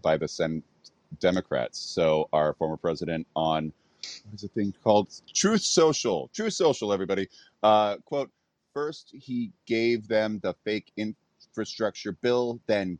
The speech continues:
guns, never used the debt ceiling for negotiating purposes, parentheses, gave it away for nothing, in parentheses, and now this. Mitch doesn't have a clue. He is so bad for the Republican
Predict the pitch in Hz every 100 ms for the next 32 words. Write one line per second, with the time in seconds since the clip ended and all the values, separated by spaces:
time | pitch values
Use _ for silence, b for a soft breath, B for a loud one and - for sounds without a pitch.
0 | - 127 123 123 - - 101 107 104 98
1 | 98 101 95 90 80 107 101 - - 110
2 | 104 104 101 98 92 80 95 92 - 95
3 | 95 90 90 - 104 101 - 101 98 92
4 | - _ 85 78 - 80 76 - 78 76
5 | 71 76 76 135 196 254 247 247 240 233
6 | 233 196 _ _ _ _ - 80 80 78
7 | - 85 80 b b b 92 104 110 107
8 | 85 87 65 - - _ 127 190 - -
9 | 131 123 117 113 101 98 - 95 78 80
10 | 92 82 - - 113 110 107 107 110 110
11 | 110 107 101 87 92 92 87 - 85 80
12 | 85 - 76 78 85